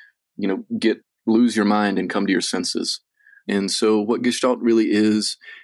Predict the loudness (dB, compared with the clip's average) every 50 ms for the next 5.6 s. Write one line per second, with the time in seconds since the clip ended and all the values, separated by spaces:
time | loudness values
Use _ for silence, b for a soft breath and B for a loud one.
0 | B -6 -6 -2 0 2 2 2 2 2 0 0 0 0 -2 -2 -2 -4 -4 0
1 | 2 2 4 4 4 2 2 0 2 0 -2 0 2 2 2 4 2 2 0 0
2 | 0 -2 -4 -6 -6 -4 -2 -2 -2 -2 -4 -6 -6 -2 -2 0 -2 -2 -2 0
3 | 0 0 0 0 -2 -4 -4 -2 -2 -2 -2 0 0 0 0 0 -2 -2 -4 -6
4 | -6 -6 -10 _ _ _ _ _ _ _ -2 -2 -2 0 -2 0 0 0 0 0
5 | 0 0 0 0 -2 -2 -2 -2 -2 -2 -6